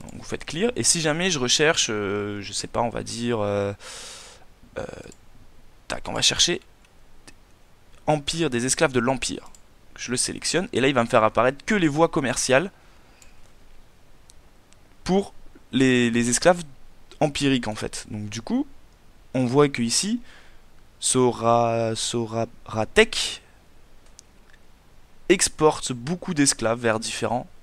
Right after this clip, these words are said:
systèmes, notamment Kurian, Baedidi,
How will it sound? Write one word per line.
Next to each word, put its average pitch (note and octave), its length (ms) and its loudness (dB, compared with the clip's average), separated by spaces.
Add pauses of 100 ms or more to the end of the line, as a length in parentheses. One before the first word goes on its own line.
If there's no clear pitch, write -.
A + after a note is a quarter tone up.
systèmes, - 640 -2 (120)
notamment - 520 -6 (500)
Kurian, A#2 1000 0
Baedidi, A2 1500 -2